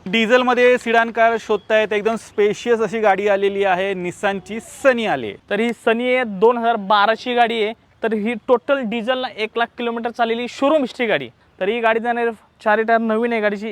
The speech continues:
Speaker 2: एसी, पॉवर स्टीअरिंग, पॉवर विंडो, एअरबॅग पण आहे गाडीला.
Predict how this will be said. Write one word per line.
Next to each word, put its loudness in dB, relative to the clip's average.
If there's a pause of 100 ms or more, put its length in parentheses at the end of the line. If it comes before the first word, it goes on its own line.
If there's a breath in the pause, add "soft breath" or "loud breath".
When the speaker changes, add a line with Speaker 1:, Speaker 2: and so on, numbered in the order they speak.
Speaker 2:
एसी, -8 (160)
पॉवर -4
स्टीअरिंग, -8
पॉवर 2
विंडो, -6
एअरबॅग 0
पण -2
आहे -2
गाडीला. -6